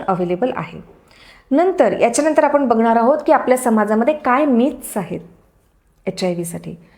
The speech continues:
तर त्याच्यामध्ये पहिलं मिथ आहे की चेहरा पाहून एचआयव्ही समजतो. नाही, हे अगदी चुकीचं आहे. कोणाचाही चेहरा पाहून बिलकुल समजत नाही की या व्यक्तीला एचआयव्ही इन्फेक्शन झालंय, या पेशंट,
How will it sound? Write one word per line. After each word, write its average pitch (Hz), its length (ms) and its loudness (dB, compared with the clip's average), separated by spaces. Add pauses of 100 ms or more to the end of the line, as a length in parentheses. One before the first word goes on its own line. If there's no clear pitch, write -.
(360)
तर 311 60 6
त्याच्यामध्ये 233 840 0 (1300)
पहिलं 240 240 2
मिथ 262 260 0
आहे 233 240 2
की 247 140 -2
चेहरा 226 380 2
पाहून 240 280 0
एचआयव्ही 196 380 0
समजतो. 165 500 -6 (600)
नाही, 165 420 -6
हे 214 100 2
अगदी 214 320 2
चुकीचं 190 440 -4
आहे. 165 200 -8 (380)
कोणाचाही 262 680 2
चेहरा 226 420 2
पाहून 226 500 0
बिलकुल 220 340 0
समजत 208 460 -2
नाही 202 260 -2
की 233 160 -4
या 226 140 2
व्यक्तीला 226 440 0
एचआयव्ही 214 360 -2
इन्फेक्शन 202 420 -6
झालंय, 196 440 -4
या 208 220 0
पेशंट, 190 440 -10